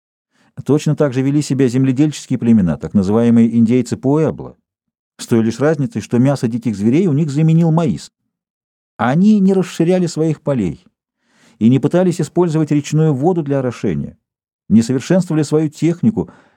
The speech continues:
они предпочитали ограничить прирост населения, предоставляя болезням уносить слабых детей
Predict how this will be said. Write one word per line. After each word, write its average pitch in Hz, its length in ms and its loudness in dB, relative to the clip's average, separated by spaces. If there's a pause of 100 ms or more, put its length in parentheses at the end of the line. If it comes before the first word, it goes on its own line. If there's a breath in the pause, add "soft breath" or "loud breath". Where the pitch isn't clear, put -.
(300 soft breath)
они 107 340 2
предпочитали 170 680 -2
ограничить 127 680 -2
прирост 110 360 -2
населения, 185 640 0 (400)
предоставляя 156 560 0
болезням 160 540 2
уносить 117 340 0
слабых 104 380 -2
детей 156 420 -2